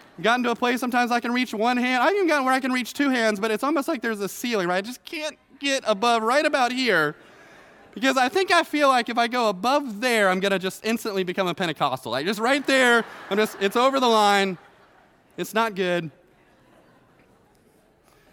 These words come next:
And I, I know that, you know, someone will say, um, you know, "I'm just not a passionate person. I, I just, you know, I don't get excited about things." And, and I get that, but, you know, oftentimes the same person who says that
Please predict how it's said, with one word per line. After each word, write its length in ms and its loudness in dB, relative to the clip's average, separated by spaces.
And 120 0
I, 200 2
I 20 4
know 220 2
that, 260 -4
you 80 -2
know, 100 -2
someone 340 -2
will 120 0
say, 580 -2
um, 440 -10
you 80 -4
know, 60 0
"I'm 140 0
just 180 -10
not 160 0
a 60 -2
passionate 640 -8
person. 440 -8
I, 200 -8
I 40 -8
just, 220 -14
you 60 -10
know, 80 -6
I 60 -6
don't 140 -10
get 120 -10
excited 420 -6
about 300 -8
things." 640 -14
And, 80 -10
and 100 -6
I 100 -2
get 260 -10
that, 360 -6
but, 80 -12
you 80 -10
know, 140 -6
oftentimes 840 -10
the 80 -16
same 360 -10
person 340 -10
who 100 -10
says 320 -12
that 340 -14